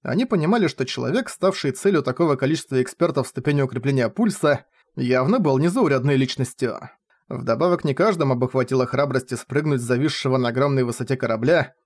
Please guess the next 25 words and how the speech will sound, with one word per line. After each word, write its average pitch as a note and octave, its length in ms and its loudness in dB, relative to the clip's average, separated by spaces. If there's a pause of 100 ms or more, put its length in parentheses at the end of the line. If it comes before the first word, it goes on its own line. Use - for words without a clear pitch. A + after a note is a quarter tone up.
(120)
а C#3 100 0
потом D3 360 2
вернуться D#3 420 0
живым. B2 500 0 (440)
От - 160 -4
него C3+ 220 0
буквально F3 580 0
веяло D3+ 380 2
запахом C#3 420 0
крови C3+ 300 2
и A#2 40 0
смерти. D3 640 0 (480)
При A#2 160 -4
виде A3 240 0
внешности F#3+ 540 0
под D#3 180 -2
стать C#3 220 -2
кровавой A#2+ 360 0
ауре D3+ 580 4 (180)
и B2 100 -2
пленника, G3 520 2
который C#3 260 0
дышал C3 300 0
на A2+ 120 -2
ладан, D3 400 2